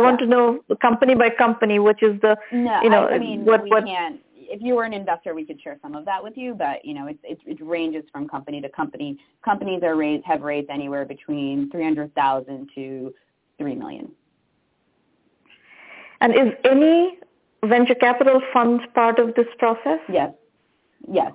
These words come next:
Speaker 1: Who is that?
Speaker 2: Um, we have, like, you know, we have, there's several venture, I mean, I, I can't name them off the top of my head. If you go to our website at twenty-two X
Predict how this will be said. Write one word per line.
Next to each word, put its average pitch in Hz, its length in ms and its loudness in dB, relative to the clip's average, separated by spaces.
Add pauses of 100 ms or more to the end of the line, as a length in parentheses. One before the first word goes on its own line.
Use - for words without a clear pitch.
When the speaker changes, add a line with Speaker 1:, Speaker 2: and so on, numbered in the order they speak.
Speaker 1:
Who 233 180 6
is 196 80 4
that? 190 220 2
Speaker 2:
Um, 143 200 -6
we 175 120 -6
have, 165 140 0
like, 156 320 -4 (160)
you 170 120 -8
know, 143 260 -6
we 185 80 -10
have, 180 80 -10 (120)
there's 247 180 -12
several 294 260 -4
venture, 185 340 -6
I 147 100 -6
mean, 165 100 -8
I, 156 100 -6 (140)
I 151 120 -14
can't 151 180 -12
name 143 180 -8
them 139 120 -6
off 139 120 -10
the 156 80 -14 (100)
top 151 100 -10
of 147 80 -14
my 147 100 -8
head. 160 260 -6 (240)
If 196 120 -18
you 202 100 -12
go 202 120 -2
to 214 60 -2
our 214 140 2
website 202 480 -6
at 180 100 -14
twenty-two 156 360 -12
X 143 100 -12